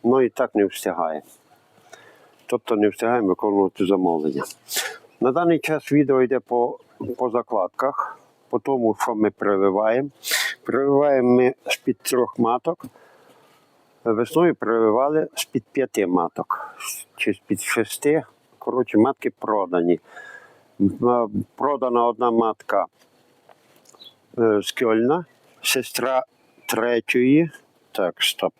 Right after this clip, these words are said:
Сестра цієї матки продана одна. І, е, продана матка, навірно, тро-, це перша. Ці продана матка Тройзик нуль сьомий, інсемінатор Георг Маха.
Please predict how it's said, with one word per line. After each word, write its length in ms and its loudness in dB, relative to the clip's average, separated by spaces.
Сестра 540 -2
цієї 520 4
матки 400 0
продана 640 0
одна. 460 0
І, 880 8
е, 380 4
продана 520 2
матка, 720 2
навірно, 520 2
тро-, 340 -4
це 160 -4
перша. 340 -2
Ці 160 -2
продана 500 0
матка 560 0
Тройзик 540 0
нуль 200 4
сьомий, 500 2
інсемінатор 680 2
Георг 340 2
Маха. 400 2